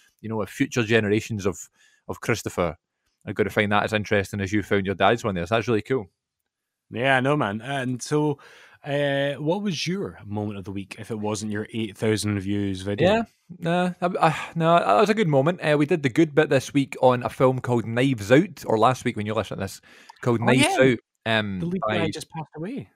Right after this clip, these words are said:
Speaker 1: by, yeah, by Ryan Johnson, who made, who made Knives Out, which is all about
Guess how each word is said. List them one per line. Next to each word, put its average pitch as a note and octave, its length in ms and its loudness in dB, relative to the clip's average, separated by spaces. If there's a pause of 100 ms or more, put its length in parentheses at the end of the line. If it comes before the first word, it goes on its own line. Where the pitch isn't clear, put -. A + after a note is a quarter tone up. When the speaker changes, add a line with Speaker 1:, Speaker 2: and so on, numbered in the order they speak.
(480)
Speaker 1:
by, A#2+ 220 -4
yeah, C3+ 340 2
by A#2+ 180 4
Ryan B2+ 280 2
Johnson, C#3 360 0
who B2 100 -2
made, A#2+ 280 0 (340)
who B2+ 80 -6
made A#2+ 180 0
Knives A#2+ 300 -2
Out, D3 140 2
which A#2+ 160 -6
is A2 80 -8
all C3 120 4
about B2 300 4